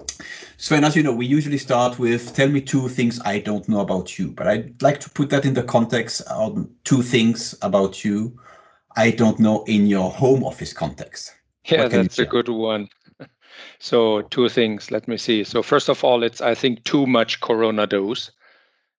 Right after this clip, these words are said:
Speaker 2: Um, with that said, bad news. So let's look forward because I'm an optimist. And the second is, uh, let's learn from the situation. And the first thing I learned,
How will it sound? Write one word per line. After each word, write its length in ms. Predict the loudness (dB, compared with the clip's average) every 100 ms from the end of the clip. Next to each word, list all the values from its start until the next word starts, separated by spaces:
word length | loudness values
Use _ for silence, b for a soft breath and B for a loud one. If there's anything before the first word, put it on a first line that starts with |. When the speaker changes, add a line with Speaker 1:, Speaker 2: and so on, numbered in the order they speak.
| -8
Speaker 2:
Um, 380 | -6 -4 -4 -4
with 140 | 0
that 200 | 0 0
said, 300 | 0 -2 0
bad 240 | 0 2
news. 580 | 0 0 -2 -4 -10 -14 -10
So 180 | -2
let's 240 | 0 -2 0
look 220 | 0 0
forward 480 | -2 -2 0 -2 -4
because 340 | -12 -12 -8
I'm 140 | -8 -6
an 100 | -4
optimist. 640 | -4 -4 -4 -2 -4 -6
And 100 | -4
the 80 | -4
second 520 | 0 -2 0 -2 0
is, 520 | 0 0 -4 -12 -8
uh, 200 | -2 0
let's 240 | 0 0 0
learn 200 | 0 2
from 200 | 0 0
the 80 |
situation. 720 | -4 -2 -4 -2 -4 -6 -8
And 240 | -10 -10 -8
the 60 |
first 300 | 0 0 2
thing 160 | 2 2
I 140 | 2
learned, 460 | 2 2 0 -4